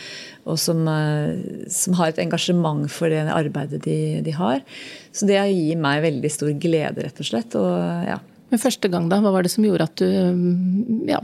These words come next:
Speaker 2: tok, eh, tok skrittet? Eh, var det noen som så deg? Var det du selv som, eh, meldte deg på? Hvordan, eh, hvordan foregikk det?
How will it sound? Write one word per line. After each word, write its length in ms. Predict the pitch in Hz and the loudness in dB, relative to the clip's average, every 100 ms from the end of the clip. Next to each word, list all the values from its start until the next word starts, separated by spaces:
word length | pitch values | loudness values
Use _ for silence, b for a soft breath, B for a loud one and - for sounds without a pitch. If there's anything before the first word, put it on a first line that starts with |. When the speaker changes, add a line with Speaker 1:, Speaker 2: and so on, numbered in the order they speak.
| - | -4
Speaker 2:
tok, 380 | 220 208 - 226 | -4 -6 -4 0
eh, 400 | 226 208 208 202 202 208 | 2 4 4 4 2 2
tok 140 | 208 208 | 0 -2
skrittet? 680 | - 196 - - 214 214 208 | 0 -2 0 0 2 2 0
Eh, 300 | 226 214 202 196 196 196 190 - 202 | 0 2 2 2 2 2 0 0 0
var 80 | 185 | 2
det 80 | |
noen 140 | 190 180 | 2 0
som 220 | - 190 185 170 165 | 0 0 2 0 0
så 220 | - 220 | 0 2
deg? 300 | 208 220 214 | 2 2 2
Var 160 | 202 190 | 2 2
det 120 | 190 196 185 175 | 2 2 2 2
du 20 | 180 | 0
selv 240 | 190 175 | 0 0
som, 220 | - 196 190 185 | -2 0 2 2
eh, 380 | 190 185 180 175 - B B | 2 2 2 0 -4 B B
meldte 300 | 214 190 185 | 0 0 -2
deg 100 | 185 | 0
på? 160 | 233 220 226 | 2 2 2
Hvordan, 300 | 208 196 196 202 | 0 2 2 2
eh, 380 | 196 190 190 185 - - | 2 2 2 -2 -8 -4
hvordan 240 | 214 208 208 | 2 2 4
foregikk 380 | 185 175 175 | 2 0 -2
det? 80 | - | -4